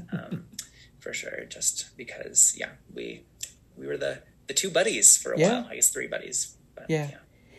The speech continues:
Speaker 1: It was always, we, it was the three of us, and then always a fourth would somehow
Speaker 2: Yeah.
Speaker 1: come into the,
Speaker 2: Rotating
Speaker 1: to the mix.
Speaker 2: cast of,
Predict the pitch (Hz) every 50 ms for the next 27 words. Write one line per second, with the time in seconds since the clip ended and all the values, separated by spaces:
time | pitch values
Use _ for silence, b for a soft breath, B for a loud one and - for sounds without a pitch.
0 | b - 220 247 247 294 311 311 277 240 262 247 233 220 - 220 226 247 240 233
1 | 185 202 196 - 202 226 247 269 269 262 247 254 - 202 190 190 196 208 220 233
2 | 196 202 190 - - 185 185 180 170 170 - - 165 175 170 - - 190 175 165
3 | 160 170 165 160 151 147 - - 107 101 87 - - - 214 208 196 196 190 185
4 | 180 175 175 170 165 170 170 165 - 165 180 180 170 170 165 151 143 139 - -
5 | - - - - - - - 160 - - -